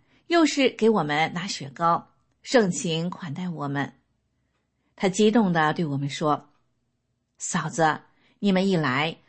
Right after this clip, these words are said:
我的牙、脑袋现在都不疼了，好了。”她立即揭掉了额头上和脚心上的三块止痛贴。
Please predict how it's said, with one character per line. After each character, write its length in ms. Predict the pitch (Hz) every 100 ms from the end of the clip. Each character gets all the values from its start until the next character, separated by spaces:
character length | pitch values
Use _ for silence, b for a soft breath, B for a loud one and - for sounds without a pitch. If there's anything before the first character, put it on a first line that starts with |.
| b
我 120 | - 208
的 100 | 202
牙、 500 | 185 165 185 247 -
脑 320 | - 185 143 131
袋 320 | 170 - _
现 320 | - 269 214
在 320 | 196 196 185
都 220 | 202 294 285
不 100 | 220
疼 400 | - 143 151 170
了， 260 | 180 - b b
好 440 | - 196 151 135
了。” 300 | 165 180 - _ _ _ _ _ _ _ _ _ _ _
她 200 | - 277
立 200 | 294 330
即 300 | 226 214 214
揭 220 | 226 247
掉 200 | 262 220
了 300 | 170 160 - -
额 140 | 202
头 300 | 247 - 165
上 300 | 180 208 156
和 240 | - - 220
脚 260 | 220 151
心 220 | 165 269 294
上 260 | 285 190
的 160 | 147 -
三 280 | - 180 165
块 360 | - 170 143 151
止 100 | 139
痛 200 | 160 143
贴。 420 | - 185 185